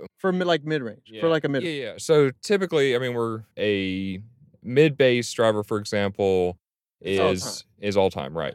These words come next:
Speaker 2: And then you get up to, into a tweeter, and it's almost all levels.
Speaker 1: All level.
Speaker 2: Right.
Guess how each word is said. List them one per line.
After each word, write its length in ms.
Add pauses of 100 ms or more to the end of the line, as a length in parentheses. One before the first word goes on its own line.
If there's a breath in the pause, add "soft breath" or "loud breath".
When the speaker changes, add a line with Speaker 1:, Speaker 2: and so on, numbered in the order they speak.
Speaker 2:
And 160
then 180
you 140
get 100
up 180
to, 140
into 380
a 40
tweeter, 560
and 120
it's 240
almost 280
all 160
levels. 220
Speaker 1:
All 220
level. 160 (260)
Speaker 2:
Right. 280